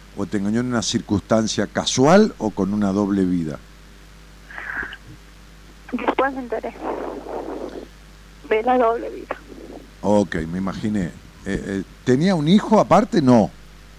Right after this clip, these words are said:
Speaker 2: No, no, no.
Speaker 1: No, pero tenía como una relación paralela. ¿Cuánto hacía ya que estaba en una relación paralela?
Speaker 2: Y no, no, nunca.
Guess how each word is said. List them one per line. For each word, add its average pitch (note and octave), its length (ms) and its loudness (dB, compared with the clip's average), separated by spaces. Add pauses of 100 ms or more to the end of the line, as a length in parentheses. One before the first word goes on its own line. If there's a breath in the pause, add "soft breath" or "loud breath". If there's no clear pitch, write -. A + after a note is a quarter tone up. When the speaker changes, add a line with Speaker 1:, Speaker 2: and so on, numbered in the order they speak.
(120)
Speaker 2:
No, C4+ 260 2
no, B3+ 160 -8 (140)
no. A#3+ 140 -14 (100)
Speaker 1:
No, G2+ 280 0 (380)
pero A2 160 0
tenía C3+ 360 2
como A#2+ 220 0
una B2 300 0
relación A2 540 2
paralela. A2+ 600 4
¿Cuánto C#3 300 2
hacía G#2 340 2
ya F2+ 160 -2
que F2+ 80 -4
estaba F#2 280 0
en F2+ 60 -2
una F2+ 100 -2
relación E2+ 380 -6
paralela? D#2+ 420 -8 (2000)
Speaker 2:
Y A3 260 0
no, G#3 460 -2
no, G3 180 4
nunca. G#3+ 340 -2